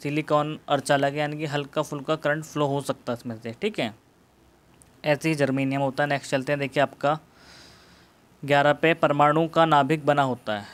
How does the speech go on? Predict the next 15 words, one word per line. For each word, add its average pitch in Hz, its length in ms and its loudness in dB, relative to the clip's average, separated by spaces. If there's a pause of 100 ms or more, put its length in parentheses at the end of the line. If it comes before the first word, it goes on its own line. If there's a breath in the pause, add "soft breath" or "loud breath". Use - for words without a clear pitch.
(100)
तो - 120 -20
काफ़ी 135 240 0
इंपॉर्टेंट 139 520 -4 (520)
पॉइंट 135 380 -2
है। 139 120 -4
देखिए, 143 280 -4
ये 143 180 -2
आप 143 140 6
मान 139 180 2
लिया 139 160 -2
आपका 135 220 -2
परमाणु 135 440 -2
का 143 100 -4
नाभिक 120 420 -4
है। 117 80 -8